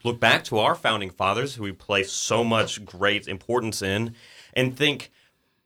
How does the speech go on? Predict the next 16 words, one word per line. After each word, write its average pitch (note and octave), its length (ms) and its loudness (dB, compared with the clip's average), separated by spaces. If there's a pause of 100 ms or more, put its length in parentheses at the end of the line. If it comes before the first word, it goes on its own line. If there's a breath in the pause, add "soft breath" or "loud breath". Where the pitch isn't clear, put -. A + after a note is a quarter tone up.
(260)
were G#2+ 200 0
they F#2 160 0
striving B2+ 960 2
for D#3 180 -2
something D3+ 580 -2
more? D3 560 2
Because A#2 680 0 (360)
the A2+ 140 -4
documentation A#2+ 800 2
that F2+ 100 0
we F#2 80 0
have G#2 260 0
from D#3 360 -2
them B2 300 0 (200 soft breath)
does C3 160 -4
not D3+ 400 2